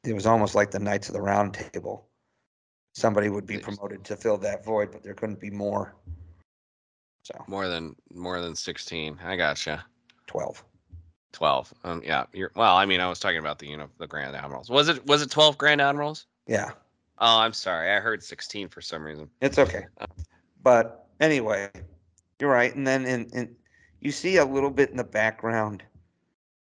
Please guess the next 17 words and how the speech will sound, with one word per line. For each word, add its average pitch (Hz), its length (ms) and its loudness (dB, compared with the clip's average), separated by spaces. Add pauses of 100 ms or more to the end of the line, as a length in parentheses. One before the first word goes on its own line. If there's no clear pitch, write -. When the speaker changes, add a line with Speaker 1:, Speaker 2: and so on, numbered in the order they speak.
(180)
Speaker 1:
um, 98 540 -10 (560)
but, 117 280 0
uh, 107 360 -4
I 104 60 -2
think 120 280 -2
maybe 110 340 2
on 101 140 -2
Endor, 101 500 0
but 101 200 0
more 120 360 4
during, 107 600 2 (1800)
uh, 95 320 -2
Solo 113 520 4
do 98 120 -8
you 101 120 -4
see 101 400 -4
actual 92 840 -6